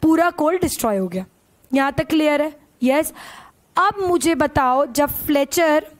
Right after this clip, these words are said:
इससे लड़ने गया, रायलैंड से। तो रायलैंड ने बोला, "मैं क्या करूं?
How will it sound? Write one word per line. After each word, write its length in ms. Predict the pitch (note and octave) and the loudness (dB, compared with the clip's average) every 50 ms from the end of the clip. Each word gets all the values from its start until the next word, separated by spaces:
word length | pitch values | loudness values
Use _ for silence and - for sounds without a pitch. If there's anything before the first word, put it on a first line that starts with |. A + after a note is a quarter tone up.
| _ _ _ _ _ _ _ _ _ _ _ _ _ _ - - - - - - _ _ | _ _ _ _ _ _ _ _ _ _ _ _ _ _ -20 -14 -14 -14 -14 -14 _ _
इससे 240 | C#4 B3+ - - D4+ | -4 -4 -2 0 0
लड़ने 360 | D4 C4+ A#3+ A3 A3 A3 G#3 | 0 0 0 0 -2 -2 0
गया, 180 | F#3+ F#3+ F#3 F#3 - _ _ _ - B3+ | -2 -2 -4 -6 -12 _ _ _ -4 -2
रायलैंड 400 | C4 B3 A#3+ A#3 A3+ A#3 A#3 A3 | 0 0 2 0 0 -2 -2 -4
से। 180 | - G#3+ G3+ - - - - - - - - | -6 -6 -8 -8 -12 -20 -20 -20 -20 -6 -2
तो 120 | E4+ F4 | 0 0
रायलैंड 420 | F4 E4+ D4+ D4 D4 D#4+ F4 F#4+ G4+ | 2 2 0 0 0 0 0 0 -2
ने 60 | G#4 | -2
बोला, 240 | G4 G4 F#4+ G4+ G#4+ | 0 2 2 2 2
"मैं 220 | G4+ F#4+ F#4+ G4 | 0 -2 -2 -2
क्या 180 | F#4+ G4+ G4+ G#4 | 0 0 0 0
करूं? 440 | - G#4 G#4 G#4+ A#4+ B4+ G4+ D4 | 0 0 0 0 0 -2 -2 -4